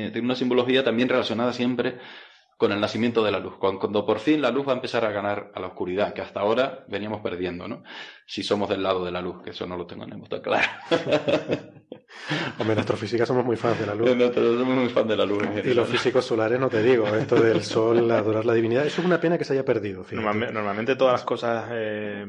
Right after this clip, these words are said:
Speaker 3: ¿sabes? Todo lo, lo que hay en la, eh, contraposición del bien y del mal, el mal es mucho más atractivo siempre, ¿no?
Speaker 1: Siempre, eso está clarísimo.
Speaker 3: O sea, Star Wars es el ejemplo paradigmático de eso, ¿no?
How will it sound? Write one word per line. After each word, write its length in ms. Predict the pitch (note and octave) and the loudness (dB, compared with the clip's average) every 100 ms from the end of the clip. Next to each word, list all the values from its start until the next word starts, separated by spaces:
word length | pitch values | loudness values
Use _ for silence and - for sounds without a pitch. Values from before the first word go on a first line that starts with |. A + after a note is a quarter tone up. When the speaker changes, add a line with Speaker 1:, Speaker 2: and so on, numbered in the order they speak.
| G2 F#2+ | -12 -8
Speaker 3:
¿sabes? 220 | G2+ F#2+ | -8 -4
Todo 200 | A2 G#2 | 0 0
lo, 180 | A2+ A2+ | 0 -2
lo 140 | G2+ | -2
que 80 | G#2 | 0
hay 200 | G#2 G#2 | 0 0
en 280 | G2 G2+ G2+ | -2 -6 -6
la, 440 | G2 G#2 G2+ G#2 | -8 -8 -12 -14
eh, 60 | G#2 | -14
contraposición 560 | - G2+ G#2+ G2+ G2 G#2+ | -10 -4 -4 -4 -4 -4
del 140 | G#2 | -4
bien 200 | G2 G#2 | -4 -4
y 60 | G#2 | -4
del 160 | G2 F#2+ | -6 -4
mal, 220 | G#2+ B2 | -4 -4
el 180 | G2+ F#2 | -6 -4
mal 200 | G2 G#2+ | -2 -2
es 100 | G#2+ | -2
mucho 280 | G#2+ G#2+ G#2 | -4 -6 -6
más 180 | G2 | -6
atractivo 500 | G2+ F2+ E2+ G#2 F2 | -6 -8 -8 -8 -8
siempre, 280 | F2+ G2+ F#2 | -8 -10 -12
¿no? 40 | F2 | -10
Speaker 1:
Siempre, 440 | - A2 A2 G2+ | 0 2 2 -2
eso 280 | F#2 G2+ G2+ | 0 0 0
está 200 | F#2 F#2+ | -2 0
clarísimo. 420 | G#2 F#2+ A2 G2 | 0 0 -2 -4
Speaker 3:
O 40 | G2 | -4
sea, 140 | F#2 | -4
Star 220 | F#2 G#2+ | -2 -2
Wars 340 | F#2+ G2+ G#2 G#2 | 0 -2 -2 -4
es 200 | G#2+ G2 | -6 -6
el 120 | F#2+ | -8
ejemplo 600 | F2+ G#2 G2 F#2+ F#2 F#2 | -10 -12 -10 -10 -8 -8
paradigmático 680 | - F#2 F#2 F2 A2 A2 - | -4 -2 -2 -2 -4 -4 -2
de 80 | A2+ | -2
eso, 180 | G2 F#2 | -2 -6
¿no? 100 | F2+ | -14